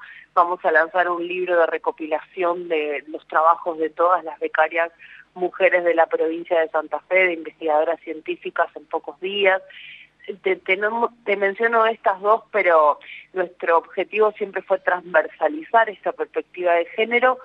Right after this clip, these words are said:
para que las políticas públicas que lleguen puedan cerrar brechas de desigualdad en el mundo laboral, en el deporte, en la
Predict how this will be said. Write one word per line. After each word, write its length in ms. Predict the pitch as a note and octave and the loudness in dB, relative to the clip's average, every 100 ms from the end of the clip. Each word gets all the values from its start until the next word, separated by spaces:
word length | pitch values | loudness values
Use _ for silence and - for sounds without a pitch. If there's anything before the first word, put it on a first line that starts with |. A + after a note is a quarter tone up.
| _ _ - _ | _ _ -20 _
para 220 | F#3+ F3+ | 0 0
que 160 | - G3 | -2 -4
las 180 | F#3+ - | -6 -6
políticas 640 | - A3+ C4 C4 C4 G#3+ - | -4 -4 -4 -10 -6 -8 -8
públicas 560 | A3+ A3+ G#3+ G#3+ - F#3+ - | -8 -8 -8 -10 -10 -10 -10
que 120 | E3 - - | -14 -8 -2
lleguen 480 | A3 G#3 A3+ C4+ - _ _ - | 0 0 -2 -6 -14 _ _ -2
puedan 340 | A3+ G#3+ G#3 G3 | 2 4 4 0
cerrar 340 | F#3+ F#3 F#3 | -2 2 2
brechas 360 | F#3 F#3 F3+ F3+ | 0 -6 -8 -6
de 280 | F3 D#3 D3 | 0 0 0
desigualdad 600 | - D3+ D3 C#3+ C#3+ C3 - | -4 -2 0 0 2 0 0
en 160 | - F3 | -10 -12
el 60 | E3+ | -10
mundo 300 | E3+ E3+ D#3 | -6 -2 0
laboral, 600 | D3+ D3+ F3 G3+ F#3+ E3+ | 2 2 4 4 4 0
en 140 | D#3+ | -10
el 140 | D#3 | -8
deporte, 580 | D#3 - F#3+ G3 F#3 - | -6 -2 2 2 2 -4
en 120 | D#3 | -10
la 80 | D3 | -10